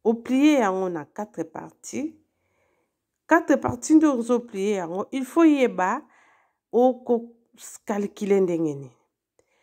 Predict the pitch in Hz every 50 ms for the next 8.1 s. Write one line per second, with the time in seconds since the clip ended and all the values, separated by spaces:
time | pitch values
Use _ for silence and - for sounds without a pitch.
0 | _ _ _ _ _ _ _ 185 208 220 208 - 254 277 269 226 185 175 175 185
1 | 190 180 170 - - 151 151 151 156 165 190 233 277 - _ _ _ _ _ _
2 | _ _ _ _ _ _ _ _ _ _ _ _ _ _ _ _ _ _ _ _
3 | - 190 196 190 - 277 247 - - - - 226 285 311 320 320 311 - 214 202
4 | 208 - - - 233 226 226 220 214 202 180 165 - - - 208 208 196 - 185
5 | 196 196 196 196 175 156 147 156 156 156 151 180 214 269 320 - _ _ _ _
6 | _ _ _ _ _ _ _ _ _ - 180 202 196 196 220 202 208 226 277 311
7 | 311 - - - _ - 170 - 202 196 208 208 - - - 240 202 180 165 -
8 | -